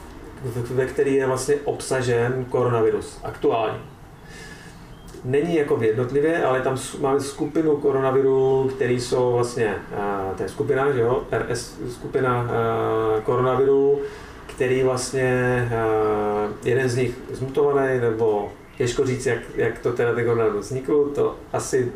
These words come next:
není předmětem, eh, není důležitý o tom se debatovat, důležité je, jakoby, co tady je a co je možný s tím dělat.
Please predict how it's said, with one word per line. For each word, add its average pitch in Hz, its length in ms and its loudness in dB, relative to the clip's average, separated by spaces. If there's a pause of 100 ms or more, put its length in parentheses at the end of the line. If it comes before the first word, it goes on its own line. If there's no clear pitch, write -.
(120)
není 123 340 0
předmětem, 120 600 0 (600)
eh, 98 840 0 (640)
není 110 200 0
důležitý 117 400 -2
o 113 80 4
tom 117 180 0
se - 180 0
debatovat, 113 440 2
důležité 110 380 0
je, 107 80 4
jakoby, 107 300 0
co - 160 -8
tady 107 240 2
je 113 300 2
a 110 40 0
co 120 120 -4
je 113 60 0
možný 110 220 0
s - 60 -8
tím 107 140 -6
dělat. 113 300 0